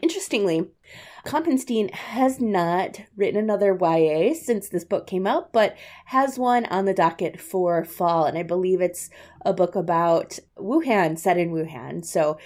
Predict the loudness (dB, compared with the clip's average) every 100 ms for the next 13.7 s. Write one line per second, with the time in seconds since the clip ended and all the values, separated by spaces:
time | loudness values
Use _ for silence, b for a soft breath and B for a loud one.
0 | B 0 4 8 8 6 0 -2 -4 -4
1 | -4 -4 -4 -4 0 2 4 4 4 0
2 | B B B B 2 4 6 4 2 2
3 | 2 -2 -6 _ -4 -2 -4 -6 -12 -8
4 | -8 -8 -14 -20 _ _ _ 2 4 6
5 | 4 2 -6 -12 -8 -8 0 0 0 -2
6 | 0 4 4 2 0 -2 -4 -6 -4 -4
7 | -2 0 0 -2 -2 0 2 2 0 -2
8 | -6 -8 -4 0 0 -2 -4 -4 -2 -2
9 | 0 0 0 0 -2 -2 -2 -4 -8 -6
10 | -4 -2 -2 -2 -4 -4 -2 -2 -2 -4
11 | -6 -10 -10 -10 -10 -6 -2 2 2 0
12 | -2 B B B -2 0 0 2 4 4
13 | 2 -2 _ 2 6 6 4